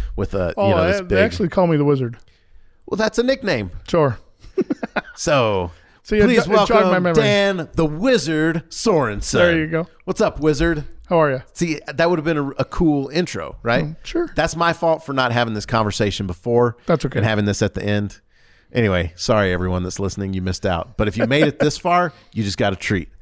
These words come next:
Speaker 2: There you go.
Speaker 1: All right, Wizard, here we go. Here is the Don't Judge Me questions, okay?
Speaker 2: Okay.
Speaker 1: Spicy or mild?
Speaker 2: Spicy.
Speaker 1: Water or soda?
Speaker 2: Soda.
Speaker 1: Country or pop?
Speaker 2: Oh, country.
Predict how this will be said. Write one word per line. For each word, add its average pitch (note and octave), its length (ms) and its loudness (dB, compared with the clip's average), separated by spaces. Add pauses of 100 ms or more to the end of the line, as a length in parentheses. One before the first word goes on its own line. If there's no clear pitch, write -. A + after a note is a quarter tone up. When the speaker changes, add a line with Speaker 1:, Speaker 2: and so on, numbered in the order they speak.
(120)
Speaker 2:
There E3 140 4
you C3+ 60 4
go. A#2+ 140 -2 (120)
Speaker 1:
All C3+ 100 0
right, C#3+ 180 0
Wizard, A2 300 -4
here C#3 100 2
we D#3 80 -2
go. B2 260 0 (260)
Here D3 260 2
is D3 260 -4
the A2 200 0 (240)
Don't A#2 220 -2
Judge G2+ 300 -2
Me F#2+ 300 -4 (140)
questions, - 420 -6
okay? C#3 280 2
Speaker 2:
Okay. A2+ 100 -8 (800)
Speaker 1:
Spicy B2+ 580 -2
or D3 100 4
mild? F2 460 -4 (420)
Speaker 2:
Spicy. A#2+ 420 -4 (760)
Speaker 1:
Water C3+ 440 2
or B2+ 180 -2
soda? A2 540 -2 (220)
Speaker 2:
Soda. A#2+ 360 -2 (720)
Speaker 1:
Country E3+ 480 -2
or B2 160 0
pop? - 460 -4 (220)
Speaker 2:
Oh, A#2+ 120 -6
country. B2 380 -4